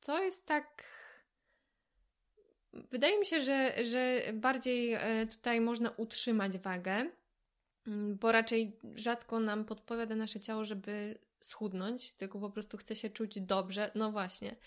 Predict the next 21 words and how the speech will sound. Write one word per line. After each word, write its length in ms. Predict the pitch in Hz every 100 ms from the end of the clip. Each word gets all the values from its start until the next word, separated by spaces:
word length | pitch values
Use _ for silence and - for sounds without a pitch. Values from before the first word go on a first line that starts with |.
| - - - - 202
Więc 380 | 233 240 233
rzeczywiście 560 | 233 233 233 247 262 269
na 120 | 262
początku, 460 | 254 233 262 254 254
jeżeli 300 | 226 226 226
ktoś 220 | - 226
chce 200 | - 226
zredukować, 760 | 214 240 233 233 220 226 226 -
to 120 | 214
wydaje 300 | 214 226 226
mi 120 | 226
się, 280 | - 214 208
że 260 | 202 208 214
też 260 | 240 233
nie 100 | 254
ma 120 | 262
co 140 | 262 233
demonizować 840 | 202 226 226 226 226 226 226 226
tutaj 280 | 220 220 214
jadłospisów 840 | 220 208 202 - 208 254 247 -
i, 260 | 214 208